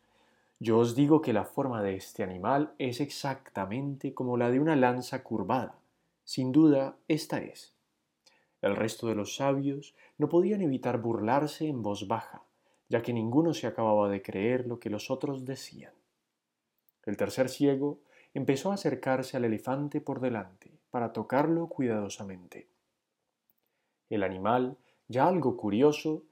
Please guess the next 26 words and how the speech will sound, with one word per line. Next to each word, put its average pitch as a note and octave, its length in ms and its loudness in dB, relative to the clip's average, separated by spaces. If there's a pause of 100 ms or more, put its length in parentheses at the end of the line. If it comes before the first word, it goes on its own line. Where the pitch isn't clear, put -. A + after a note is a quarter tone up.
(160)
se C3 180 -4
giró D#3+ 240 6
hacia A2 320 0
él C#3 260 2
y C#3+ 120 0
lo B2+ 120 2
envolvió A#2+ 720 2
la C3 200 0
cintura A#2 760 -6 (300)
con A#2+ 220 -2
la D3 140 -4
trompa. - 460 -8 (1400)
El G2 120 -6
ciego B2 400 2
agarró A2 300 2
la A2 180 0
trompa C#3 380 -4
del C3 140 -4
animal A#2 380 -8 (380)
y C#3 120 2
la B2 120 6
resiguió C#3 840 0
de C3 180 -2
arriba A#2+ 640 -2
a G2 60 -2
abajo, C#3 500 -4